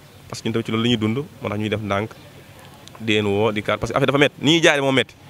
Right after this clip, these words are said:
Da ngay daw di kar ay client, di woo fii, nangam, nangam, ñu lay jànni, loolu la nga koy daj. Mais loolu lépp da ngay muñ xam ne yaa bëgg, parce que ku bëgg tamit da ngay nangoo sonn, moo tax ñu jël coono yooyu yëpp,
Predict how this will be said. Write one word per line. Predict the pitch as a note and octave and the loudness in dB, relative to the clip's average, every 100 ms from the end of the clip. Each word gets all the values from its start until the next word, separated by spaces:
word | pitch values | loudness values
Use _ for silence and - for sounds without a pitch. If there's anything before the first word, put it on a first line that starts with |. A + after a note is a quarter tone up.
| - - | -20 0
Da | A#2 | 2
ngay | C3+ | 2
daw | C3+ | 2
di | |
kar | C3+ C3+ | 4 4
ay | B2+ | 2
client, | C#3+ C3+ C3+ B2+ A2 | 2 2 2 0 0
di | B2 | 4
woo | C3+ C3 | 6 4
fii, | B2+ C3 B2 | 4 4 4
nangam, | B2+ B2+ B2+ | 4 2 2
nangam, | B2+ B2+ | 2 4
ñu | B2 | 4
lay | B2+ | 4
jànni, | B2 B2+ B2+ | 4 2 2
loolu | B2 E3 | 2 4
la | D#3+ | 4
nga | |
koy | C#3 C3+ | 4 2
daj. | A#2 - - - - | 2 -4 -20 -20 0
Mais | A#2+ | 4
loolu | C#3+ | 6
lépp | D#3 | 6
da | C#3+ | 4
ngay | C#3+ | 4
muñ | C#3 | 2
xam | C3+ C3 | 2 4
ne | |
yaa | B2+ B2 | 4 4
bëgg, | B2 B2+ E4 - - - - - | 0 -2 -4 -6 -16 -18 -8 -4
parce | - | -2
que | C#3 | 2
ku | |
bëgg | C3+ B2 | 2 4
tamit | C3+ | 2
da | B2 | 4
ngay | A#2+ | 4
nangoo | B2 C#3+ | 4 4
sonn, | D3 A#2+ G2+ A#2 - | 2 -2 -4 -10 -4
moo | A2 | -2
tax | A#2 | 2
ñu | A2+ | 2
jël | A#2 | 2
coono | A#2+ A#2 | 4 4
yooyu | A2 G#2+ | 4 4
yëpp, | B2 | 2